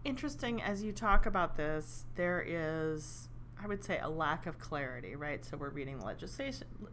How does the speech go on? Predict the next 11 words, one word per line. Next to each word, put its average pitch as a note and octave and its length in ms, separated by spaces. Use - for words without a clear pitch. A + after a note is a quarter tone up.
excuse - 280
me, D3 80
the C#3 80
legislation, F3 760
trying D#3 220
to D#3+ 80
determine D3 400
intent. D#3 720
We're F3 140
looking D#3+ 320
at C#3+ 200